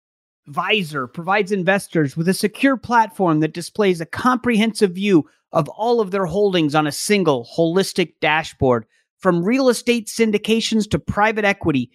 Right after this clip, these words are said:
crypto to traditional investments, with A I-driven, unbiased, honest insights to maximize return, Visor is your one place to rule them all. Automating performance tracking,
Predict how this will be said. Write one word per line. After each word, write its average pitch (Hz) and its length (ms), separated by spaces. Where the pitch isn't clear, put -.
crypto 277 640
to 208 140
traditional 214 760
investments, 185 680
with 143 260
A 220 220
I-driven, 190 720
unbiased, 185 720
honest 220 480
insights 165 560
to 151 120
maximize 160 800
return, 165 420
Visor 151 580
is 165 180
your 185 140
one 180 360
place 170 340
to 139 160
rule 180 340
them 156 160
all. 139 400
Automating 208 640
performance 214 680
tracking, 208 600